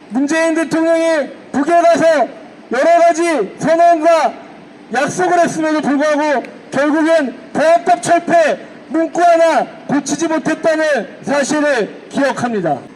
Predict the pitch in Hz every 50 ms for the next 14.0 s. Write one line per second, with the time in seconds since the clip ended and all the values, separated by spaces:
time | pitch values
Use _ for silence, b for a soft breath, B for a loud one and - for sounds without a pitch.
0 | - - 302 339 339 339 359 359 359 359 349 359 349 311 233 185 - - - -
1 | - - - - 254 285 - - - 339 302 277 320 311 302 247 190 302 285 320
2 | 311 311 311 302 285 226 185 - - - - - 233 254 - - - 339 349 349
3 | 339 339 - - 349 339 320 302 233 180 - - - - - - 285 302 294 294
4 | 302 302 285 285 262 233 190 151 143 - - - 220 233 233 269 254 196 - 240
5 | 214 175 - 196 180 160 139 135 127 123 - - - - - - 180 196 269 294
6 | 302 330 320 285 - 330 330 330 320 339 339 330 330 320 302 - - - - -
7 | - 214 269 302 320 311 311 - 330 330 330 - 339 330 - - 320 330 330 330
8 | 311 311 320 320 330 320 277 214 175 - B B B B 233 285 311 311 320 311
9 | 311 294 - 302 294 269 226 180 151 - - - - 208 226 240 262 254 247 226
10 | 196 - 196 180 156 131 131 - - - - - - - - - - 190 247 311
11 | 294 302 320 320 311 330 349 - - 339 339 339 285 214 175 - - - - -
12 | 190 202 294 302 311 311 311 339 330 339 339 339 339 339 339 339 339 339 302 226
13 | 175 - - - - - 190 226 277 285 302 320 330 330 339 339 320 269 202